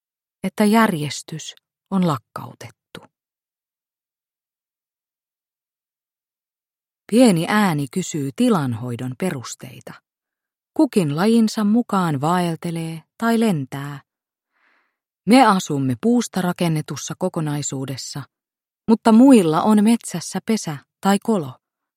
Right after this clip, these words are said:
turvapaikka joka tapauksessa. Ja on myös niitä, jotka asuttavat seinänrakoja ja välikattoa. Meille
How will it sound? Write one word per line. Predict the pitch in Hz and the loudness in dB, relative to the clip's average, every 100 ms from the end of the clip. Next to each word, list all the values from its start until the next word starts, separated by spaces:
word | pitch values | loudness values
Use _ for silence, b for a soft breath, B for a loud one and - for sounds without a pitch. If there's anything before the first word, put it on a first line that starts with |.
| - | -2
turvapaikka | 185 131 123 135 135 - 165 | 0 0 -2 -4 -8 -6 -4
joka | 175 180 185 | -4 -6 -6
tapauksessa. | - 139 123 - 143 - - 131 _ _ B B B B B 233 | -2 -2 -4 -8 -14 -14 -14 -18 _ _ B B B B B 4
Ja | 233 | 6
on | 262 285 | 8 10
myös | 220 170 147 - | 8 4 -2 2
niitä, | 240 240 180 190 - _ _ - | 6 6 4 -4 -8 _ _ -4
jotka | 208 - 214 | -4 2 6
asuttavat | 208 226 226 - 208 208 - | 6 6 0 0 0 0 0
seinänrakoja | 269 226 156 135 123 123 117 127 123 131 _ _ - | 2 2 2 0 -4 -8 -10 -10 -8 -12 _ _ -2
ja | 202 | 2
välikattoa. | - 131 110 - - _ - 123 - _ _ _ _ _ _ _ _ _ _ _ _ - | 2 0 -4 -12 -18 _ -18 -18 -18 _ _ _ _ _ _ _ _ _ _ _ _ 0
Meille | 247 226 | 6 6